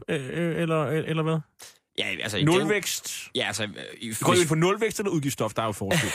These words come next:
Speaker 2: <laughs> Ja, jeg går sådan set primært ind for minusvækst, hvis jeg kunne vælge.
Speaker 1: Minusvækst,
Speaker 2: Øh, men
Speaker 1: okay.
Speaker 2: når det så er sagt, så hvis man kunne lokke Helle Thorning tilbage og gå med på nulvækst, og synes, at den dagsorden var fornuftig, så ville det være en god start. Men på sigt, så er nulvækst, det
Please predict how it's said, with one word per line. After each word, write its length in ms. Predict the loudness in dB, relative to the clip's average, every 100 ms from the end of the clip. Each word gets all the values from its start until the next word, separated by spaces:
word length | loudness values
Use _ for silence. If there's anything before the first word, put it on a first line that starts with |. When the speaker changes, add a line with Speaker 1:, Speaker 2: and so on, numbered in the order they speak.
| -2 -2 -4
Speaker 2:
<laughs> 40 | -6 -10 -12 -16 _ -2
Ja, 180 | 2 4
jeg 160 | 2 2
går 160 | 2 2
sådan 140 | 2
set 160 | 0 -2
primært 320 | 0 0 2
ind 120 | 0
for 100 | 0
minusvækst, 640 | 2 4 2 0 -4 -6
hvis 160 | -6 -4
jeg 100 | -4
kunne 220 | -2 0
vælge. 380 | 2 2 0 0
Speaker 1:
Minusvækst, 340 | 2 4 4 0
Speaker 2:
Øh, 120 | -2
men 180 | -2 0
Speaker 1:
okay. 80 |
Speaker 2:
når 120 | 0 0
det 180 | 0
så 60 | 0
er 80 | -2
sagt, 260 | -2 -2
så 80 | -2
hvis 120 | -4
man 140 | -2 -2
kunne 180 | 0 0
lokke 180 | 0
Helle 120 | -2 -2
Thorning 260 | 0 0
tilbage 180 | 0 -2
og 40 |
gå 60 | 0
med 120 | 0
på 60 | 2
nulvækst, 560 | 2 2 0 -2 -8 _ _ _ _
og 140 | -4
synes, 160 | -2 -2
at 120 | 0
den 120 | 0
dagsorden 380 | 2 2 0 -2
var 60 | -4
fornuftig, 340 | -2 -4 -2
så 80 | 0
ville 120 | 2
det 100 | 2
være 100 | 0
en 80 | -2
god 180 | -2 -2
start. 340 | 0 0 -2 _ _
Men 200 | -2 -2
på 140 | -2 -2
sigt, 300 | -2 -2 -2
så 180 | 0
er 120 | 2 4
nulvækst, 520 | 2 2 0 -2 -2
det 360 | -2 0 -4